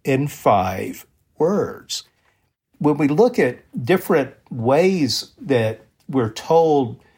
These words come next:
I think a lot of intuitive instruction in the legal writing mem-,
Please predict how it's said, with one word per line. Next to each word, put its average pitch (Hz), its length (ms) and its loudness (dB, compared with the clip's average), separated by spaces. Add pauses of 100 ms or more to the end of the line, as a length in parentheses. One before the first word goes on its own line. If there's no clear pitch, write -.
(420)
I - 100 -2
think 175 400 -2
a 135 60 -2
lot 151 240 2
of 131 100 0
intuitive 143 560 0
instruction 127 600 -2
in 113 100 -2
the 113 80 -2
legal 127 300 0
writing 131 480 0
mem-, 123 220 -4